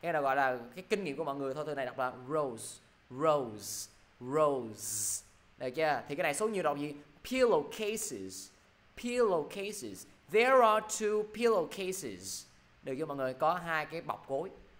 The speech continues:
Được chưa? Hoặc là bao gối cũng được. Đó, phải thêm S vào thầy. Ở từ nay về sau cố nhớ số lượng. Lúc nào bây giờ mình đã bắt đầu, ờ, mỗi ngày kiến thức đã mỗi mới rồi.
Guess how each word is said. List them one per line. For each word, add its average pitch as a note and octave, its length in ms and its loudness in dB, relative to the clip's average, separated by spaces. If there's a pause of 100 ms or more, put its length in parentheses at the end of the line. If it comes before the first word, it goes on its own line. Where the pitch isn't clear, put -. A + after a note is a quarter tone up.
(140)
Được B2+ 100 -6
chưa? C3+ 360 -4
Hoặc A2+ 120 -6
là A#2 80 -2
bao D3 260 2
gối D3+ 340 -6
cũng D3 100 -14
được. G#2 160 -10 (220)
Đó, B2 120 -4
phải B2+ 120 -4
thêm - 140 -12
S D3+ 200 -8
vào G#2+ 220 -12
thầy. A#2+ 80 -20 (260)
Ở C3+ 120 4
từ D#3+ 120 2
nay D#3+ 100 -2
về D3+ 100 -4
sau D3 280 0
cố A3+ 240 6
nhớ A#3+ 280 4
số C#4+ 240 8
lượng. C#3+ 240 2 (600)
Lúc C#4 220 2
nào D3 360 2
bây F3+ 100 -6
giờ D#3 180 2
mình C#3 140 -8
đã C3 140 0
bắt - 260 -6
đầu, C3 320 2 (300)
ờ, C#3 200 4
mỗi C#3+ 240 2
ngày D#3+ 160 -2
kiến A3 180 -8
thức B3 160 -4
đã C#3+ 120 -4
mỗi C#3 200 -4
mới G#3+ 240 2
rồi. D3+ 120 0